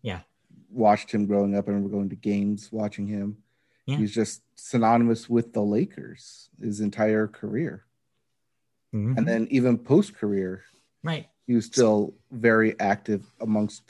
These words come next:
Speaker 2: the Laker brand and then amongst his own brand as well.
Speaker 1: Yeah, I think going forward, whenever you see a extremely good Lakers team, and we have one right now, there's always gonna be comparisons to the Kobe years. There's no avoiding it.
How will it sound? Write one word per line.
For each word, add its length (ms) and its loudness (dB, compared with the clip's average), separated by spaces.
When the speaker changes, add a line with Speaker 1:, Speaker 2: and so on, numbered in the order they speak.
Speaker 2:
the 160 -4
Laker 320 0
brand 460 -4
and 100 -6
then 220 -2
amongst 380 -4
his 200 -10
own 240 0
brand 340 -2
as 80 -10
well. 340 -8
Speaker 1:
Yeah, 200 4
I 60 6
think 180 2
going 200 4
forward, 420 -2
whenever 460 -2
you 140 4
see 300 4
a 160 4
extremely 460 2
good 300 6
Lakers 400 4
team, 400 -2
and 140 2
we 120 4
have 280 2
one 200 4
right 240 2
now, 440 0
there's 160 2
always 240 6
gonna 160 2
be 100 0
comparisons 720 0
to 160 -2
the 80 -8
Kobe 260 -2
years. 380 -8
There's 160 -2
no 160 2
avoiding 360 2
it. 120 -14